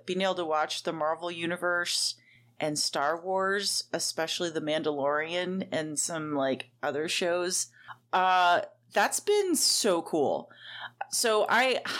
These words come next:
I'm really picky about what I go to see in the theater. I mean, and this is way before covid. I mean, I haven't, I have no desire, probably no desire to be in a movie theater for,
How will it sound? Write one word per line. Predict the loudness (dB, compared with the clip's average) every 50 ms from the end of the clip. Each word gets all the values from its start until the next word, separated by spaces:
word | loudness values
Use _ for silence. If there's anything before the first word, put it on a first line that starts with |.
| -8 -8 -10 -6 -4
I'm | -2 -2 0 -2 -4 -4 -2
really | -2 -2 -2 0 -2 -2 -4
picky | -2 -4 -4 -4 -4 -4 -4 -4
about | -2 0 0 0 0 2
what | 2 2 2
I | 2 0
go | 0 0 2 2 2 2 0 -2
to | -2 -4 -2
see | -2 -2 -2 -2 -2
in | -2
the | -2 -4
theater. | -2 -2 -2 0 0 0 0 0 -2 -2 -2
I | -4
mean, | -4 -4 -4 -4
and | -2 -2 0
this | 0 0 0 0 0
is | 0 -2 -2 -6 -10 -16 -18 -18 -18 -12 -6
way | -4 -4 -2 -2 -2 -2 0 0 0 -2 -2
before | -2 -4 -6 -4 -2 0 0 2 2 2 2 2 2 0 -4 -10 _ _
covid. | -4 0 0 0 2 2 0 0 -2 -2
I | -2
mean, | -2 0 0
I | 0 0
haven't, | 0 0 0 0 0 0 -2 -4 -10 _ _ _ _
I | -4 -2
have | -2 -2 -2
no | -2 -4 -2 0 2 2 2
desire, | 2 0 0 2 2 4 4 4 2 0 -2 -6 _ _ _ _
probably | -4 0 2 2 2 2 2
no | 2 0 0
desire | 0 0 0 2 2 4 4 2
to | 2 0
be | -4 -6 -4 -4 -2 0 0 0
in | 2 2 2
a | 2
movie | 2 0 0 0 -2 -2
theater | -2 0 0 2 2 4 2 0
for, | 0 0 0 2 2 2 2 0 -2